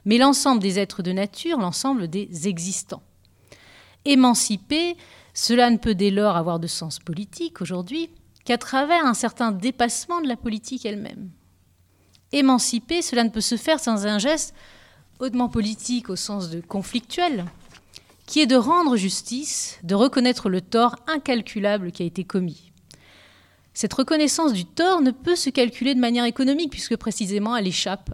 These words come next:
à toute logique d'équivalence. Rendre justice, ce n'est donc pas rendre l'équivalent,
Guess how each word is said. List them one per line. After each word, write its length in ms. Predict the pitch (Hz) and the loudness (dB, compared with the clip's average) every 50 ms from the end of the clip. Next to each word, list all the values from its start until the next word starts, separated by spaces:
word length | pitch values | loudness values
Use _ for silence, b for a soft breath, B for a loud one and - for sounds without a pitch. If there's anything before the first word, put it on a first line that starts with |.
| - - - | -12 -8 -6
à 100 | 196 196 | -4 -4
toute 300 | 190 180 - - - - | -4 -6 -10 -12 -8 -2
logique 340 | 196 190 175 185 202 185 180 | -2 0 0 0 -2 -4 -6
d'équivalence. 1000 | 170 185 180 - 185 165 180 170 165 - - 180 165 - - - - - - _ _ _ _ _ _ _ _ _ _ _ - | -6 -6 -6 -6 -4 -2 -2 -2 -4 -6 -10 -12 -10 -8 -8 -8 -8 -10 -14 _ _ _ _ _ _ _ _ _ _ _ -4
Rendre 300 | - 202 202 196 170 175 | 0 0 2 2 2 0
justice, 480 | 165 170 175 - - - 311 294 - | -2 -2 -4 -6 -4 -2 -2 -2 -2
ce 80 | - 220 | -2 -2
n'est 100 | 196 180 | -2 -2
donc 200 | 170 185 180 175 | -2 -4 -4 -2
pas 140 | - 180 165 | -2 -2 -2
rendre 340 | 160 175 180 175 156 160 151 | -2 -4 -6 -6 -6 -6 -6
l'équivalent, 640 | 151 175 170 - - 190 185 226 247 294 294 294 | -6 -6 -8 -8 -10 -6 -4 -2 -2 -2 -4 -6